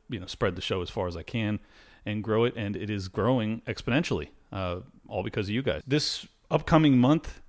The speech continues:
we have an unbelievable lineup, lineup. Uh, tonight, I am on Run Your Mouth with Robbie the Fire. And then after that, I'm on, uh, Call Me Ignorant with Steven Ignoramus. So check that out. It's a live stream. And then, uh, I also have Liberty Doll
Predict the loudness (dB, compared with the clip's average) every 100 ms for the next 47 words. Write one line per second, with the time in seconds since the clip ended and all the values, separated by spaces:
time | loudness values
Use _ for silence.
0 | -4 -2 2 2 0 -4 -6 0 4 6
1 | 6 6 4 4 4 4 2 2 0 2
2 | 2 4 2 0 _ _ -20 -20 -20 -4
3 | -2 -2 -2 0 4 4 2 -2 0 0
4 | 0 0 0 2 2 0 -2 0 0 0
5 | 2 6 6 6 0 -14 -20 _ -8 -4
6 | -2 -2 -2 -4 -4 0 2 2 0 -4
7 | -2 -2 -2 -4 -6 -6 -6 -6 -10 -4
8 | -2 2 2 0 -2 -4 -6 -4 -2 -4
9 | -4 0 0 -2 -6 -10 -12 -6 -4 0
10 | 4 4 2 -2 _ -20 -18 -14 -4 0
11 | 2 0 -2 -2 -2 -6 -8 -4 -4 -4
12 | -4 -6 -8 -12 -18 _ _ _ -8 -4
13 | -4 -2 -2 0 -2 0 -2 0 -2 2
14 | 4 4 2